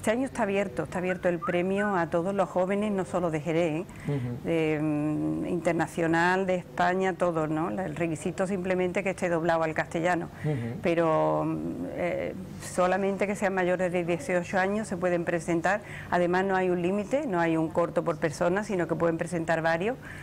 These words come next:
Speaker 1: con lo cual el, el, yo creo que se va a extender mucho la, la participación.
Speaker 2: Y para, eh, llevar a cabo esa participación, Lola y Antonio, tenéis unas bases.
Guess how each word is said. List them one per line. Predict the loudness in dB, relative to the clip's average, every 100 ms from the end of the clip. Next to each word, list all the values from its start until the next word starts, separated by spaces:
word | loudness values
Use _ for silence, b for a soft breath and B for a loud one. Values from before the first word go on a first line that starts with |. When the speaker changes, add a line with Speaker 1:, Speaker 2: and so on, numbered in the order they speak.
| B B
Speaker 1:
con | 0 2
lo | 2
cual | 2 2 4
el, | 2 2 0 -2
el, | -2 -2 -2 -4 -6 -4
yo | -2 2
creo | 2
que | 2 -2
se | -2
va | -2
a | -4
extender | -2 0 2 0
mucho | 0 -2 -2 -2 0
la, | 2 0 -2 -4
la | -2
participación. | 0 -2 -4 -4 -6 -6 -10 -10 -14 B B -2
Speaker 2:
Y | 0
para, | 4 4 4 2 0
eh, | 0 2 2
llevar | 2 2
a | 2
cabo | 2 2
esa | 2 0
participación, | -2 -2 -2 0 0 0 0
Lola | 0 2
y | 0
Antonio, | 2 2 2 2
tenéis | 2 2 2
unas | 0
bases. | 0 -2 -4 -8